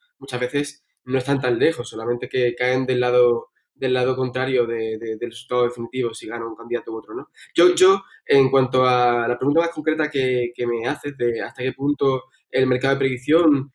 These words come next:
es una herramienta neutral y que complicada de, digamos, de manipular, yo tengo que decir que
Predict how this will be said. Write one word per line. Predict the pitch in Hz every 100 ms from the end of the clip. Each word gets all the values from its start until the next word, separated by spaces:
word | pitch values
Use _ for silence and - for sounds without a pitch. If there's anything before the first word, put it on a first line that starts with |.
| _
es | - 135 127
una | 135 131
herramienta | 127 131 131 131 127 123
neutral | 123 120 123 139 156 139
y | 131
que | 127 123 120 117
complicada | 120 - 123 127 131
de, | 135 127
digamos, | 123 120 131 135
de | 131
manipular, | 123 120 - 135 143 - _ _
yo | - 139
tengo | 160 165
que |
decir | 170 165 180
que | 175 147 127